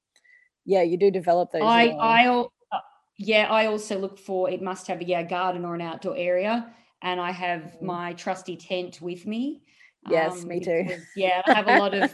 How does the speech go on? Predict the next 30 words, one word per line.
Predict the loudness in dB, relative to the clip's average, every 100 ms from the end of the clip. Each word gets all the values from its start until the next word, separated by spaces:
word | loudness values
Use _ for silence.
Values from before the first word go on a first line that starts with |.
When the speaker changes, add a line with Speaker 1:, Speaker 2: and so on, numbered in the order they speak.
| _
Speaker 1:
<laughs> | -6
Speaker 2:
friends | -6 -6 -18
with | -20 -18
sensitivities | -8 -4 -4 -4 -6 -6
who | -6 -4
always | -2 -2 -2
have | -8
a |
tent | -8 -8 -8 -6
with | -10 -4
them | -4 -4 -6
that | -4
they | -4 -6
can, | -6 -6
they | -6
know | -4 -4
they | -4 -6
can | -8 -12 -12
j-, | _ _ _
jump | -8 -8 -6
into | -8 -10 -10 -10 -8
in | -8
a |
garden, | -8 -6 -4 -4 -4 -8 _ _
worst | -12 -12 -12
case | -12 -12 -12
scenario. | -12 -10 -8 -8 -10 -14 _ _ _ _ _
So | -14 -4 -2 0 -4 -8 _
look, | -4 -2
it's, | -4